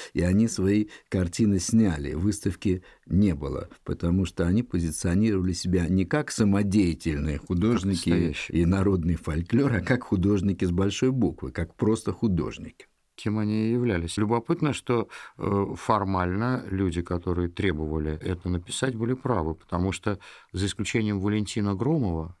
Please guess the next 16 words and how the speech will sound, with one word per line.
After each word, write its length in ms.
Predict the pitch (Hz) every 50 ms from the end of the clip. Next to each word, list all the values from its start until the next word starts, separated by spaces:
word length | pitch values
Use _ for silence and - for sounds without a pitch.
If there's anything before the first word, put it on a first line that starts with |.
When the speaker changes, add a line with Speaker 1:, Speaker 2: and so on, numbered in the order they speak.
| _
Speaker 2:
если 240 | - 87 - - 90
я 100 | 87 80
не 80 | 80 85
ошибаюсь, 680 | 80 - - 87 - - - - - - - - - _
весь 320 | - 85 92 98 80 - -
круг 340 | - - 90 85 78 - 90
Арефьева 580 | 85 82 95 117 117 - - 101 85 82 85
или 140 | 85 80 82
Роальда 380 | 85 85 90 90 87 82 82 85
Мандельштама 680 | 85 85 80 87 87 80 - - - 131 147 156 151
был 200 | 139 110 110 - -
изгнан 580 | - 131 113 87 78 82 78 76 76 78 - -
из 240 | - 101 92 85 - -
средней 560 | - - - - - 101 98 98 90 92 82
художественной 460 | - - 87 87 80 - - 92 90
школы. 420 | - - - - - - - 101